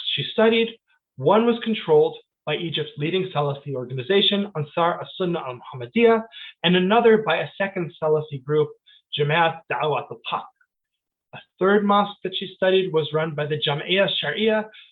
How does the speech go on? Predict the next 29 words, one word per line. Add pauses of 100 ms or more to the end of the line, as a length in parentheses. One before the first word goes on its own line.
(100)
which
is
not
formally
speaking
Salafi,
but
has
strong (160)
Salafi (160)
segments (300)
within
it. (760)
Now,
in
her
scholarship,
she
doesn't (420)
use
the
term (100)
Salafi (360)
to
describe
these
mosques.
She
describes